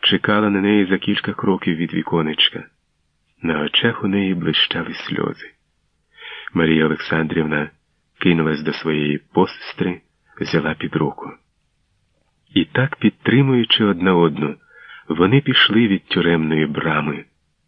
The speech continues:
поволі віддаляючись. Білокорі трепетні осокори обсипали їх своїм білим пухом. Стомлені,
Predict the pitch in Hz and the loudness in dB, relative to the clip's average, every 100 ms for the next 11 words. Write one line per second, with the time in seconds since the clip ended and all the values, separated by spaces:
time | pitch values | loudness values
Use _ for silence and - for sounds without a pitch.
0 | _ 76 73 85 117 113 113 - _ _ | _ 0 2 4 4 2 -6 -14 _ _
1 | _ _ _ _ - 76 76 71 71 71 | _ _ _ _ -8 -4 -4 -4 -4 -6
2 | - - - - - _ _ _ _ _ | -6 -8 -10 -16 -20 _ _ _ _ _
3 | - _ - 80 82 80 - 123 139 131 | -20 _ -4 0 2 2 4 4 4 2
4 | 120 123 120 - 107 107 - 98 - 101 | 0 2 2 2 4 4 2 0 4 4
5 | 107 101 - _ - - - 165 - 92 | 4 -2 -8 _ -6 -4 -2 -2 0 0
6 | 98 90 90 - - 80 78 73 80 78 | 2 0 -2 -4 0 2 2 0 0 0
7 | 73 - 71 - - 76 78 _ _ _ | -2 -4 -2 -2 -4 -8 -10 _ _ _
8 | _ _ _ _ _ _ _ _ - - | _ _ _ _ _ _ _ _ -6 -4
9 | - 98 110 110 104 101 | 2 4 4 0 -4 -6